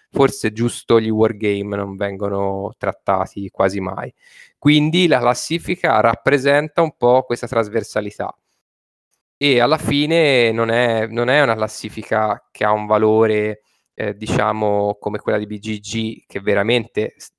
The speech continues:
un valore statistico, un valore di merito, ma è più una specie di guida. Il neofita, eh, ci trova un sacco di titoli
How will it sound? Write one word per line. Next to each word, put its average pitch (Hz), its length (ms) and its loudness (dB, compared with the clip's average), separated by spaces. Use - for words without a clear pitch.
un 127 120 -16
valore 107 240 0
statistico, 110 680 -6
un 104 80 -6
valore 104 320 0
di 104 120 -4
merito, 101 480 -2
ma 117 140 2
è 143 180 -2
più 170 240 6
una 170 180 6
specie 139 340 0
di 131 120 -2
guida. 123 520 -2
Il 117 160 -16
neofita, 117 760 0
eh, 107 220 -4
ci - 140 -4
trova 113 260 2
un 107 120 -6
sacco - 360 -2
di 113 100 -4
titoli 107 520 -6